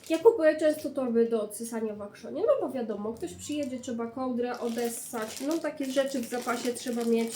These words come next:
czy nawet, e, świąteczne, jakieś takie ubrania świąteczne, czy jakiś sweterek, czy cokolwiek, czy zimowe rzeczy, które wam nie są potrzebne, zalegają w szafie. Można sobie fajnie odessać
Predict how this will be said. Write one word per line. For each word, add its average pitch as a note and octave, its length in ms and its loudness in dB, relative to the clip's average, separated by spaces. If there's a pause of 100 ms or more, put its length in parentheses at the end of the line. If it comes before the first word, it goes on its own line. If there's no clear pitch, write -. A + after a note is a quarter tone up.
czy A#3 300 4
nawet, A#3 520 0
e, A3 180 -2
świąteczne, C4+ 880 0 (560)
jakieś A#3 480 0
takie A#3 520 -2 (400)
ubrania A3+ 540 4
świąteczne, A3+ 600 -2 (120)
czy A3 60 -8
jakiś A3+ 260 -8
sweterek, A3+ 580 -2
czy A3+ 100 -16
cokolwiek, A3 520 -6
czy A3 160 -6
zimowe A#3 480 2
rzeczy, A3+ 260 -2
które A3+ 280 -2
wam A3+ 200 0
nie A#3 100 6
są A#3 200 -4
potrzebne, A3+ 480 -4
zalegają A3 520 -4
w A3+ 60 -12
szafie. A#3+ 300 -6
Można F#4+ 360 4
sobie C4+ 300 -4
fajnie C#4+ 380 0
odessać B3 580 -2